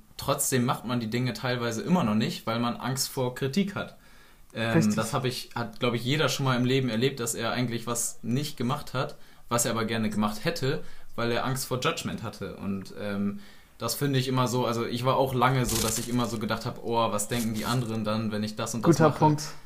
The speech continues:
Speaker 1: Und, ähm, das hab ich auch bei dem Podcast und das hat man immer, wenn man was Neues anfängt und man hat natürlich auch Angst davor zu scheitern und manche so werden einem auch sagen, so, „Ja, pf, was macht ihr da für eine Scheiße, das wird eh nichts“ und so.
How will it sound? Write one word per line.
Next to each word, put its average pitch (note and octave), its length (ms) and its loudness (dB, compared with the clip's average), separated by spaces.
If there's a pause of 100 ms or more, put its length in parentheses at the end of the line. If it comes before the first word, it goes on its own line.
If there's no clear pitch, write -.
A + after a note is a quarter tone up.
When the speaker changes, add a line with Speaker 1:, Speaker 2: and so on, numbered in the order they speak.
(440)
Speaker 1:
Und, A2 480 0
ähm, G#2+ 400 4
das A2 160 2
hab C3+ 120 2
ich B2+ 100 2
auch C3+ 140 2
bei C#3 100 4
dem B2+ 120 4
Podcast C3+ 440 -2
und A#2 100 -2
das A#2 160 0
hat C#3 140 0
man C3 160 0
immer, D3 240 6
wenn B2 80 2
man B2 140 2
was B2+ 160 0
Neues C3+ 300 0
anfängt B2 500 -2
und B2 280 -2
man A#2+ 180 0
hat C#3 180 0
natürlich B2+ 420 -2
auch G#2+ 160 -10
Angst A#2+ 200 -4
davor A2+ 260 -4
zu - 100 -6
scheitern A#2+ 540 0
und G#2+ 180 -2 (340)
manche B2 360 2
so A2 160 -2
werden A#2+ 180 4
einem A2+ 140 0
auch A2 100 -2
sagen, B2 320 2
so, G#2+ 100 -2
„Ja, G#2 280 2
pf, - 420 -10
was G#2 160 -6
macht A#2 200 -4
ihr A2 60 -4
da G#2 100 -2
für A2 100 -8
eine G#2+ 100 0
Scheiße, A#2+ 380 -4
das G#2+ 180 -6
wird A2 140 -6
eh A#2 120 0
nichts“ A2+ 220 -2
und G#2+ 140 -4
so. G#2+ 280 -4